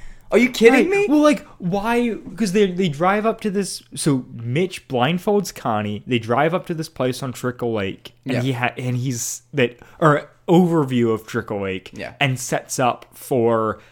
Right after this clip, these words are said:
Speaker 2: a picnic.
Speaker 1: Yeah.
Speaker 2: And Connie's like, "Oh, that's so romantic. This is awesome. Like, I, you're, you're such a great guy, Mitch." But, like, would have her reaction been different if he had just been like, "Hey, Connie, I've got this great idea. Like,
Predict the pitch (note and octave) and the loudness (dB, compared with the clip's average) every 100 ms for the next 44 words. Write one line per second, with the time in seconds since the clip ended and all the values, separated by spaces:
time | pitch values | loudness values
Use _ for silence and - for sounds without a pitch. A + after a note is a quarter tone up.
0 | - - C3 - C4 B3 A#2 F2 - - | -16 -2 -2 2 0 0 -8 -10 -14 -10
1 | B2+ G#2+ - _ _ _ _ F3+ E3+ E3 | -6 -6 -10 _ _ _ _ -2 0 0
2 | D#3+ D#3 - - - A#3 A3+ G#3 F#3+ G#3 | -2 -4 -10 -12 -4 0 0 0 0 0
3 | G3 - A3+ A#3+ A#3+ A3 A3 - - G#3+ | 0 -2 2 6 6 6 0 -2 0 4
4 | G3+ F#3+ F#3+ A3 B3 G#3+ G3+ F3+ F3 D#3 | 4 2 0 0 0 0 -2 -4 -6 -10
5 | - G3 G#3 G3 G#3 G3 F3+ E3+ D#3 D3+ | -6 2 2 4 0 0 -2 0 -2 -2
6 | - F3 E3+ - - - F3+ F3 D#3 - | -4 -4 -4 -8 -20 -14 0 0 0 -2
7 | F3+ - - F3+ D#3 D3 C3 F3 C4 B3 | -2 0 0 0 2 2 4 6 6 6
8 | E3 D3+ - - - - A3 A3 F#3 - | 4 0 -6 -18 -20 -2 0 4 2 0
9 | - - - - - - - C#3 G3+ A#3+ | -14 -16 -16 -14 -16 -18 -10 -2 2 2
10 | - A3+ G#3+ G3 G#3 G#3 G#3+ F3+ F3+ D3 | 2 0 2 2 2 2 0 0 0 2
11 | F3+ F3+ G3+ F#3 F#3 F#3 D#3 E3+ - E3+ | 2 4 2 2 2 0 0 -2 0 2
12 | F3 F3+ - - - C4+ F#3 A#3 D4 A3+ | 4 4 2 -6 2 4 4 2 4 6
13 | E3+ E3 A3 G#3 F#3+ - G#3+ G3+ G#3 A3 | 4 4 2 2 -2 2 2 4 2 2
14 | B3 C#3 C#3+ D3 | 2 4 4 2